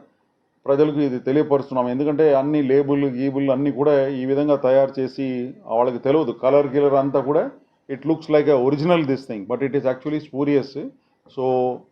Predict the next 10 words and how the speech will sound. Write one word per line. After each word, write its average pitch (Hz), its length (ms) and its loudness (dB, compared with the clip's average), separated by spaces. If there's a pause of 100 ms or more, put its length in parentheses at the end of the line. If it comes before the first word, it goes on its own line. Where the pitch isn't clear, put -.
(120)
ఆ, 120 180 -4
ఇది 139 200 -2
తీసుకు-, 147 400 -8
ఇది 143 220 -2
ఎక్కువ 160 440 4
మాత్రలో 147 560 2
ఈ, 135 220 -2
ఈ 131 140 -6
దీన్ని 139 340 0
తీసేసుకుంటే 143 800 -6